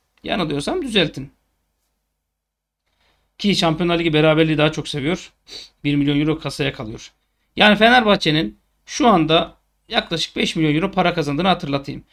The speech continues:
Varan üç. İyi de Fenerbahçe alabilecek, hani kupayı alabilecek olduğunu nereden çıkarttın hocam?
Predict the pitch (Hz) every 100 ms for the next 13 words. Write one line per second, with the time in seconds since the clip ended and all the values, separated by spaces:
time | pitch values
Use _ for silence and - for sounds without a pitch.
0 | _ _ _ - 175 247 294 285 240 -
1 | - - _ _ 254 330 240 170 185 262
2 | 359 285 - 165 160 _ - 269 254 226
3 | 196 196 175 202 196 _ _ _ _ _
4 | - 233 320 262 196 233 262 285 285 254
5 | 262 226 240 262 240 - 156 180 220 202